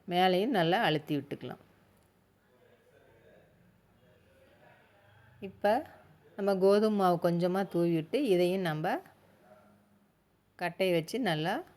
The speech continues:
ப்ரெஸ் பண்ணிக்கலாம். கோதுமை மாவு கொஞ்சமா எடுத்துக்கிட்டு இப்ப அதுல இதை வச்சிடலாம். நம்ம ரோல் பண்ணதை வச்சுட்டு மேலே கொஞ்சம் கோதுமை மாவு போட்டு, இப்ப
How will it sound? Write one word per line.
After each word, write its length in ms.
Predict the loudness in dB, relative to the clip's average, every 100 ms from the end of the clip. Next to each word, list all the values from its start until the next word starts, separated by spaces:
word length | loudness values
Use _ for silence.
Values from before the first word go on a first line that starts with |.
| _ _ _ _
ப்ரெஸ் 240 | -10 -10 -8
பண்ணிக்கலாம். 440 | -8 -8 -10 -14 -16 _ _ _ _ _ _ _ _ _ _ _ _ _ _ _ _ -8
கோதுமை 320 | -2 -2 -2
மாவு 140 | -2 -2 -2
கொஞ்சமா 300 | -4 -4 -2 -2
எடுத்துக்கிட்டு 440 | -4 -8 -8 -6 -8 -10 _ _ _ _ _ _ _
இப்ப 160 | _ -4 -2
அதுல 200 | -2 -2 -2
இதை 120 | -2 -4
வச்சிடலாம். 520 | -6 -6 -4 -6 -10 -14 _ _ -10
நம்ம 160 | -2 0
ரோல் 180 | 2 2 2
பண்ணதை 320 | -2 -2 -4 -4
வச்சுட்டு 340 | -6 -10 -8 -4 0
மேலே 240 | 0 0 -2
கொஞ்சம் 260 | -4 -4 -4
கோதுமை 280 | -2 -2 -4
மாவு 180 | -6 -8 -8
போட்டு, 280 | -8 -6 -8 -10 _ _ _ _ _ _ _ _ _ _ _ _ _ _ _ _ _ _ _ _
இப்ப 140 | -10